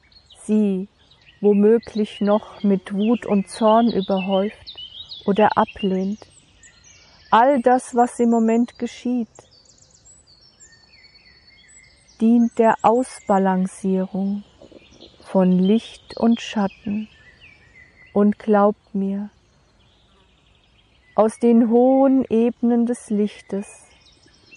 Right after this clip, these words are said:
darf ich euch mitteilen, egal wie lange es braucht,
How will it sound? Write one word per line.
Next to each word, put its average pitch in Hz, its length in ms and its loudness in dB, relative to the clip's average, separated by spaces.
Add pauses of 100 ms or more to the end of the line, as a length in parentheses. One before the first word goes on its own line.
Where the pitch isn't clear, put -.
(1300)
darf 208 240 2
ich - 180 -6
euch 226 300 0
mitteilen, 202 960 -4 (1080)
egal 220 680 2
wie 247 80 0
lange 233 320 0
es - 140 -16
braucht, 196 540 -10